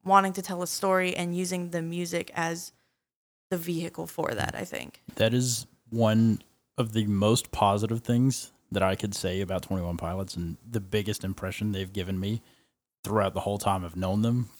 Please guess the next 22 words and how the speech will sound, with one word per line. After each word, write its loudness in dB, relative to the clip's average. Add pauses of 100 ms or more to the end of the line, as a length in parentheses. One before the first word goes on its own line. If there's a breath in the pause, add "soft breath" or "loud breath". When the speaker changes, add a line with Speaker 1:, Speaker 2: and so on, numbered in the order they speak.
(140)
Speaker 2:
'cause -6
of -12 (260)
you, -2
of -6
course, -4 (560 soft breath)
Emily. -4 (800 soft breath)
They 8
are 2
extremely 4
creative 0
and -2 (240)
extremely, 4
like, -4 (360)
ridiculously 2
dedicated -2
to -10
what -6
they -12
do. -14 (160)
They -4
are -4
s-, -6